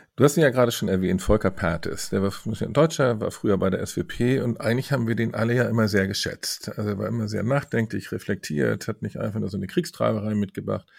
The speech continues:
kannte sich sehr gut aus und jetzt gibt's eben diese massive Kritik an ihm, weil er eben diese, du nennst sie die hyperlokalen, ähm, Nachbarschaftskomitees, die Demokratie von unten völlig ignoriert hat.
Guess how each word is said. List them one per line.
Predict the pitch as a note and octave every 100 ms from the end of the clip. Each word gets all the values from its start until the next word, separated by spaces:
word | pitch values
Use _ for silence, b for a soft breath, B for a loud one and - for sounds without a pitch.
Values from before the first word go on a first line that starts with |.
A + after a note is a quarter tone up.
| B B B
kannte | - A#2 G#2+
sich | G2+ -
sehr | G#2
gut | F#2+ F#2
aus | F#2+ G#2+ D3 D3+
und | - A2
jetzt | G2 G#2+ -
gibt's | - A2 -
eben | A2 G2+
diese | G#2+
massive | G2+ G#2 - G2+ F#2+
Kritik | - F#2+ - D3+ - _ B B B B
an | - A2+
ihm, | G#2 A2 G#2 F2+
weil | G2 C#3
er | C3
eben | G#2+ G#2+ G#2
diese, | G#2 G2+
du | - A2+
nennst | G#2 G#2 G2+
sie | G#2+
die | F#2+
hyperlokalen, | - D#3+ A2 G2 F#2+ - F#2 G2+ G2+ G2+ G#2
ähm, | G#2 G2
Nachbarschaftskomitees, | G#2+ - A#2 A2 - A2 G2+ - G2
die | G#2
Demokratie | F#2 G2 G2 G#2 G#2
von | - F#2
unten | G2+ G#2
völlig | - G#2+ G2 -
ignoriert | F#2+ G2 F#2+ G2+ -
hat. | D3 -